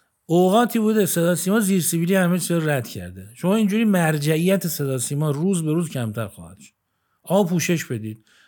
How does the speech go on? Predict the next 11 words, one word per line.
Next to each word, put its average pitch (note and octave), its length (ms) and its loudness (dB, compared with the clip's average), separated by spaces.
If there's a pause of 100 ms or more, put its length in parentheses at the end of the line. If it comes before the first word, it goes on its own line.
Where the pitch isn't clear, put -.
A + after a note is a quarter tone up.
(120)
بنده E3 280 4
خودم D#3+ 460 2 (640)
دانشگاه C#3+ 440 2
شریف D#3+ 420 2
بودم G#3+ 280 2
دیروز، G#3+ 500 2
اتفاقاً C#3+ 460 -2
در C#3 180 0
جمع D3 320 -2
دانشجوها، C3+ 560 -4
بله، G#3+ 480 0